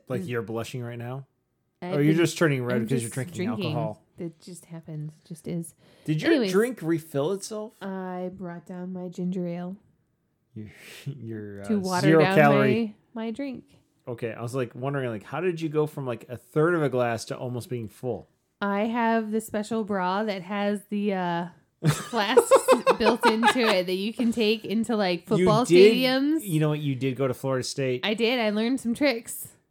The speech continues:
Speaker 2: I don't actually have that bra, but it is a real thing. You can
Speaker 1: We did
Speaker 2: buy
Speaker 1: have
Speaker 2: it.
Speaker 1: the friend who had the special hidden line and, like,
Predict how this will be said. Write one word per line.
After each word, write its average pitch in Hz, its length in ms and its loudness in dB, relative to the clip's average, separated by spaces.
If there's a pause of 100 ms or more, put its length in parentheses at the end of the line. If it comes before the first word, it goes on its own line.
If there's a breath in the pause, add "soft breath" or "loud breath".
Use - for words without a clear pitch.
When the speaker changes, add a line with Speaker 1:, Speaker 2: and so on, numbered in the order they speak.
(200)
Speaker 2:
I 190 120 -6
don't 208 160 -2
actually 208 380 -4
have 202 220 -4
that 247 180 -2
bra, 277 260 2
but 214 140 0
it 208 120 2
is 302 200 0
a 262 60 0
real 233 240 -2
thing. 240 260 -2
You 208 140 -4
can 127 100 -4
Speaker 1:
We 175 180 6
did 156 160 4
Speaker 2:
buy 190 140 6
Speaker 1:
have 214 120 2
Speaker 2:
it. 202 40 2
Speaker 1:
the 165 80 2
friend 170 420 0
who 131 140 -4
had 135 360 -2
the 117 220 -6
special 135 500 -6
hidden 139 460 -4
line 123 360 -6
and, 139 160 -4
like, 107 160 -4